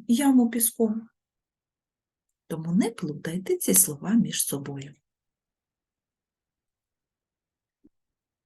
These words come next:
Прочитайте речення,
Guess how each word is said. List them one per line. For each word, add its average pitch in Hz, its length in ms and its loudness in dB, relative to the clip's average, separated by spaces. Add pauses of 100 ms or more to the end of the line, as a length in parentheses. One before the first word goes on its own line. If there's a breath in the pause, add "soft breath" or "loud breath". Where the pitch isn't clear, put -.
(800)
Прочитайте - 720 -8
речення, 185 720 -4